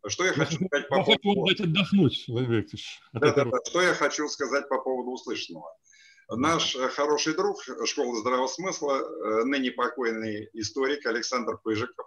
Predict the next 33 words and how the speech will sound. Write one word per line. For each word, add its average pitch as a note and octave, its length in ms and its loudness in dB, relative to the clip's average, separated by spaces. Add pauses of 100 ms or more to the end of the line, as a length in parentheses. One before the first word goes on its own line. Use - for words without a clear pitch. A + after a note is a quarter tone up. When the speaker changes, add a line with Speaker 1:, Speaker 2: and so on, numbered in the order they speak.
Speaker 1:
доктор C3+ 340 -2
исторических B2 600 -4
наук. A2+ 400 -2 (1040)
Это D#3 200 4
потрясающий D#3 760 4
человек. C#3 480 4 (480)
М. G2 380 2 (340)
Он F#3 320 4
полез, B2 500 4
вот A2 200 0
в C3+ 40 2
это, D3+ 200 2
а, A#2 300 2
объясню E3 380 -2
в E3 40 -6
двух C#3+ 180 -2
словах. G2+ 360 -2 (260)
Вот, D3+ 280 -6
э, A2+ 640 4
<clears throat> - 1000 -6
жила D#3+ 520 4
страна G#2 540 2 (180)
родная, B2+ 640 2 (580)
при E3 120 4
Романовых, D#3 680 4
при E3+ 240 2
Рюриков, D#3+ 540 4
до D#3+ 160 6
Рюриков, E3 500 2
это D#3 240 0
не, D#3+ 200 0
не D#3+ 160 -2
суть. G#2 360 -6